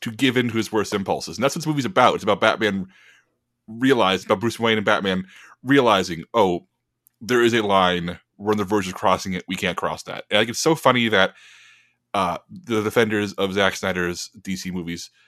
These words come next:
have gone on at length about how, "Oh, it's a movie about Bruce Wayne's redemption, him learning, uh, you know, uh, how to, how to be a symbol of hope." Yet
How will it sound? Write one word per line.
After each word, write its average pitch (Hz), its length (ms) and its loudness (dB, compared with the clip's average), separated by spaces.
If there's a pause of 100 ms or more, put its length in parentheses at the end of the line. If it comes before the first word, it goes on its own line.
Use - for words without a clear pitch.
(220)
have 98 180 -10
gone 107 280 2
on 95 400 0
at - 240 -12
length 95 500 -4
about 85 220 -6
how, 87 260 -6
"Oh, 190 100 2
it's 185 100 -4
a 185 40 -2
movie 156 180 0
about 139 140 2
Bruce 170 200 -2
Wayne's 156 160 -2
redemption, 143 420 0
him 131 180 -4
learning, 131 440 0
uh, 113 140 4
you 110 240 -4
know, 107 260 2
uh, 98 380 2 (220)
how 127 160 -2
to, 127 220 2
how 131 80 2
to 120 80 -4
be 123 120 -2
a 117 60 0
symbol 117 300 -2
of 104 60 -2
hope." 113 240 4 (400)
Yet 120 220 0